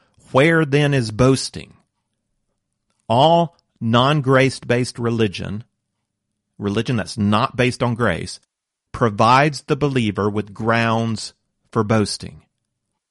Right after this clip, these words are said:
Whether the goal of that religion is to live according to an external law, or the goal of that religion is to be true to your own internal spiritual self. Either way, if you are not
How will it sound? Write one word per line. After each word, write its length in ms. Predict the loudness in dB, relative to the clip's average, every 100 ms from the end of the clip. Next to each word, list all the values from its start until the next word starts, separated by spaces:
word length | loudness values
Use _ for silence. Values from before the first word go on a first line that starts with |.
| _ _ -2
Whether 220 | 2 2
the 100 | 0
goal 320 | 0 2 4
of 100 | 2
that 180 | 0 0
religion 400 | 0 0 -2 -2
is 140 | -4 -4
to 100 | -2
live 240 | 0 0
according 460 | -2 -2 -2 -2 -4
to 120 | -4
an 80 | -4
external 600 | -6 -6 0 2 2 2
law, 540 | 2 4 2 0 -4 _ _ _ _ _ _ _ _ _ 2
or 160 | 4
the 100 | 4
goal 220 | 2 2
of 80 | 2
that 160 | 0 0
religion 380 | 0 0 0 -4
is 140 | -4
to 120 | -6
be 200 | -4 -4
true 600 | -4 -6 -2 2 2 0 -4
to 160 | -6
your 200 | -2 -2
own 460 | 0 -2 -2 -4 -6 _ _ -8
internal 540 | -6 -6 -2 0 0
spiritual 500 | -4 -4 -4 -4 -6
self. 360 | -8 -4 -4 -6 _ _ _
Either 300 | -2 0 0
way, 520 | 2 4 4 0 -4 -8 _ _ _ -4
if 180 | -2 2
you 220 | 4 4
are 80 | 2
not 360 | 2 -2 -4